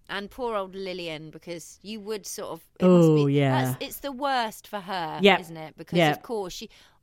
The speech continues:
Speaker 1: also, to be fair to Lillian, she is always gonna think, "But if I'd known Jenny
Speaker 2: Yeah.
Speaker 1: was ill,
Speaker 2: Mm.
Speaker 1: I wouldn't, you know, wouldn't have
Speaker 2: Mm.
Speaker 1: left her alone." <laughs> What was she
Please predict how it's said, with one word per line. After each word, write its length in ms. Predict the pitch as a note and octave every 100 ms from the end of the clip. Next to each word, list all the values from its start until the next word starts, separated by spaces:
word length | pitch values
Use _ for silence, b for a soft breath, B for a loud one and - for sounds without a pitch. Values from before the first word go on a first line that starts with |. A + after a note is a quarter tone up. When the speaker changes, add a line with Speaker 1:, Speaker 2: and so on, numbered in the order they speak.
| -
Speaker 1:
also, 420 | E4 D4+ A3 F#3+
to 160 | G3 C4+
be 120 | B3+
fair 240 | - D4+ C#4+
to 120 | A#3
Lillian, 420 | B3 C4+ F#3 D#3
she 240 | D#3+ - F#3
is 120 | G3+ -
always 480 | C4 A3+ B2+ D#3+ -
gonna 220 | - E3+
think, 460 | - E3+ E3+ - _ _ _ _
"But 100 | - -
if 240 | D#4 D4+ D#4
I'd 200 | D4 C4
known 680 | C4 C#4 E4+ F4+ D#4 A3+
Jenny 260 | E3+ E3+ D3+
Speaker 2:
Yeah. 60 | D#3+
Speaker 1:
was 180 | G#3+ -
ill, 460 | F4+ F4+ F3+ F3 - F#3+
Speaker 2:
Mm. 180 | F#3+ G3
Speaker 1:
I 360 | C4+ C#4 C4+ - _ _
wouldn't, 520 | A#3+ A#3+ E4+ C#4+ C#4+ - _ _ _
you 140 | C4 D4
know, 220 | A#3+ G3
wouldn't 240 | G3+ F3+
have 100 | A#3
Speaker 2:
Mm. 520 | A3 F#3 F#3 F3+ F3 F3+ _ _
Speaker 1:
left 300 | B3 B3 -
her 120 | A3 G#3+
alone." 580 | A3+ A3 G#3+ G#3+ A3 -
<laughs> 100 | - C#5 C5
What 340 | - - A4+ -
was 100 |
she 100 | -